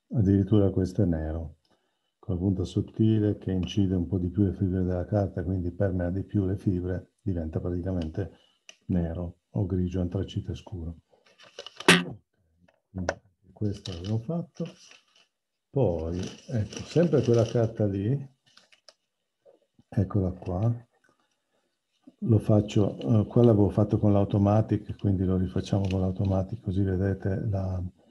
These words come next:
che praticamente il rosso persisterà, diventa poi un bellissimo rosso mattone, ma all'inizio è un rosso accesissimo e poi avrà quel cambiamento di tono.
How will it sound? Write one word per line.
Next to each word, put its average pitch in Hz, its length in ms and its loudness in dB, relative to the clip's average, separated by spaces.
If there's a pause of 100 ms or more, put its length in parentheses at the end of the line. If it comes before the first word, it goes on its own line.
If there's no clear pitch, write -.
(220)
che - 140 -10
praticamente 101 480 4
il 90 60 4
rosso 104 400 2
persisterà, 113 680 2
diventa 92 420 0
poi 104 140 0
un 95 80 2
bellissimo 98 460 0
rosso 95 280 0
mattone, 120 680 2 (840)
ma 95 100 -2
all'inizio 110 960 4 (600)
è - 180 -2
un 101 120 6
rosso 107 320 0
accesissimo 117 1000 0 (880)
e 139 140 2
poi 98 460 0
avrà 98 300 -2
quel 95 380 -2
cambiamento 98 640 -2
di 101 200 -2
tono. 95 640 -2